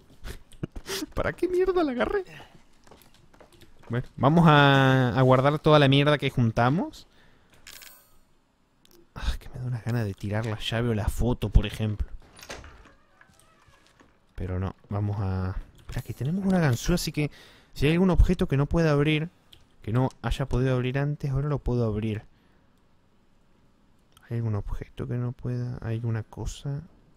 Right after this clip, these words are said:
cerrada por acá? En la casa, tal vez. Acá.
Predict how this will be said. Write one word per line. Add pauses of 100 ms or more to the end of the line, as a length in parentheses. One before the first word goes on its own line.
(200)
cerrada
por
acá? (1600)
En
la
casa,
tal
vez. (1800)
Acá.